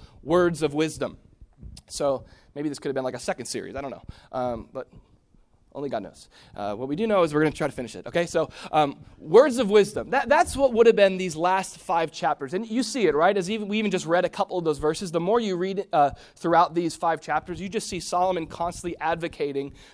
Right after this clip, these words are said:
for this relationship with God that brings wisdom in our lives. And,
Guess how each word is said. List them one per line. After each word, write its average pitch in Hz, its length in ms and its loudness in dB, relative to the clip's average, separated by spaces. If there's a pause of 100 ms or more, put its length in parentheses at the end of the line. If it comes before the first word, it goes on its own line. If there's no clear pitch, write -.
for 160 120 -6
this 170 220 -6
relationship 165 500 -2
with 151 120 -10
God 151 240 0
that 135 100 -6
brings 135 240 -8
wisdom 143 320 -6
in 135 80 -6
our 127 120 -4
lives. 117 380 -4
And, 143 140 -12